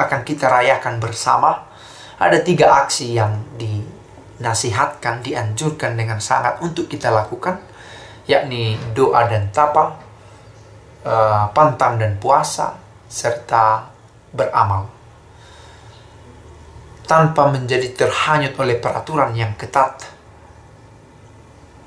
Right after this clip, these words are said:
kita berusaha kiranya untuk menghidupi ini secara personal,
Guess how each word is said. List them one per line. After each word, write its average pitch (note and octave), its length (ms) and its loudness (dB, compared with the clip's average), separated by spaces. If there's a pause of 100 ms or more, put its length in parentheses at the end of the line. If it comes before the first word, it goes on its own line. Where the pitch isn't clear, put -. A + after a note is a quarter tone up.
(840)
kita D3 400 0
berusaha A2 560 0
kiranya G#2+ 480 0
untuk - 160 -8
menghidupi A2 640 -4
ini - 160 -10
secara C#3 480 2
personal, G2+ 720 -2